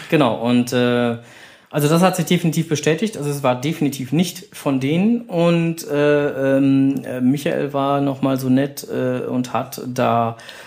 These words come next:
ähm, auch nochmal in den Ortsvereinen nachgefragt, ob die irgendwas gemacht haben. Das war eine Negativrückmeldung. Er hat im Landesverband nachgefragt. Die haben auch gesagt, äh, äh, wir haben da gar nichts gemacht.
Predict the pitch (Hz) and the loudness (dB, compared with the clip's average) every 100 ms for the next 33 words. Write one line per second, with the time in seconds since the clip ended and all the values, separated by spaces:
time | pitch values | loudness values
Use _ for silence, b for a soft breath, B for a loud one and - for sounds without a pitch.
0 | B 131 120 120 120 - 120 120 131 120 | B 0 4 4 2 0 -2 0 0 0
1 | 117 113 127 117 123 113 120 123 - 160 | 0 0 0 0 0 2 2 2 -2 -2
2 | 156 170 170 165 160 160 165 - 160 156 | 0 0 0 0 -2 -4 -10 -8 -6 -6
3 | - - 135 156 175 175 170 - 165 156 | -6 -6 -2 0 0 0 -2 0 -2 -2
4 | 156 165 170 160 147 - 135 151 147 151 | -4 -4 -2 -2 -2 -2 -4 0 4 4
5 | 160 165 - 170 - 170 160 160 170 185 | 4 0 -2 -6 -4 -4 -2 0 2 0
6 | - 120 113 - 113 110 110 113 151 175 | 0 -4 -2 -4 -2 -2 2 2 2 0
7 | - 175 170 151 143 160 - 156 - 165 | 0 2 2 0 -4 -4 -8 -10 -4 0
8 | 190 - - 131 123 110 101 120 147 180 | 0 -2 -8 -4 -2 -2 0 2 2 0
9 | 165 165 - 127 - 160 196 160 117 110 | 0 0 -2 -2 0 2 2 0 -4 -4
10 | 107 92 101 123 165 - 196 190 233 - | -4 -2 0 0 -2 -6 -4 -2 -2 -6